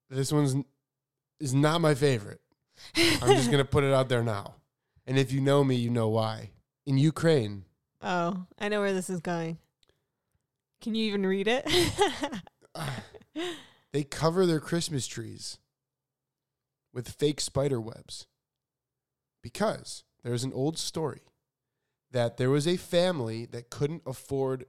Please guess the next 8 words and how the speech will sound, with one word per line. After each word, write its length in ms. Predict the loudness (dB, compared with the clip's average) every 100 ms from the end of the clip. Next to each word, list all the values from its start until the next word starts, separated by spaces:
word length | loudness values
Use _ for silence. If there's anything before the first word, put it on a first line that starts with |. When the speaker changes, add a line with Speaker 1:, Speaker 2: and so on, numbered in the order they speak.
| -10
Speaker 1:
decorations 800 | -10 -8 -2 0 2 -2 -8 -12
for 180 | -10 -6
their 180 | -6
tree. 460 | -6 -6 -6 -6 -12 _ _ _ _ _ _ _
And 600 | -4 -2 0 -2 -4 -6 -10 _ _ _ _ -12
on 160 | -8
Christmas 420 | -2 -2 -2 -4 -2
Eve, 440 | 0 0 -4 -12